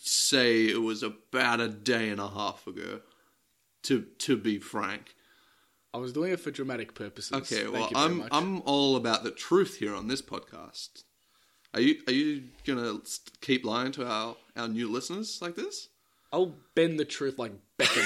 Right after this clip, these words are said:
Speaker 2: thank you very much, <laughs> as much as I want to. I will say what I want. <laughs>
Speaker 1: At least you're honest about it. <laughs>
Speaker 2: Don't take anything I say to heart. <laughs>
Speaker 1: And take everything I say to heart. See, this is how you actually manipulate people. You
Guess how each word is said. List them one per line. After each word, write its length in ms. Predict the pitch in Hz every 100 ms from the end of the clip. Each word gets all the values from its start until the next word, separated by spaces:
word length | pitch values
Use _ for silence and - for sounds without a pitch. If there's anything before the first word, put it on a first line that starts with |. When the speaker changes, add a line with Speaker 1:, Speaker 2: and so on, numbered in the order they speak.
| -
Speaker 2:
thank 180 | 131 -
you 80 | 135
very 260 | 131 127
much, 360 | 147 170 - -
<laughs> 140 | -
as 20 |
much 260 | 196 226 220
as 140 | 202
I 80 | 180
want 400 | 160 156 180 175
to. 320 | 156 143 143 - - - 226 415
I 160 | - 233
will 220 | 202 160
say 400 | - - 226 294
what 140 | 269 220
I 140 | 185
want. 440 | 160 151 208 214 - -
<laughs> 160 | - -
Speaker 1:
At 80 | 220
least 280 | 226 - -
you're 100 | 190 -
honest 300 | 220 185 -
about 320 | 127 113 -
it. 1080 | 220 202 - - - - 233 214 269 320 254 -
<laughs> 120 | -
Speaker 2:
Don't 260 | 202 196 214
take 300 | 214 202 -
anything 380 | 196 196 190 180
I 140 | 170
say 280 | 170 165 147
to 140 | 143
heart. 520 | 117 - 135 131 127 170 -
<laughs> 120 | -
Speaker 1:
And 180 | - 180
take 260 | 175 165 160
everything 460 | 160 165 175 151 147
I 200 | 131 151
say 380 | 147 151 127 120
to 280 | - - 120
heart. 320 | 120 107 120 - -
See, 180 | - 110
this 200 | 131 127
is 100 | 131
how 100 | 113
you 140 | 107
actually 300 | 107 - 160
manipulate 500 | 151 160 165 165 156 156
people. 260 | 170 165
You 140 | 117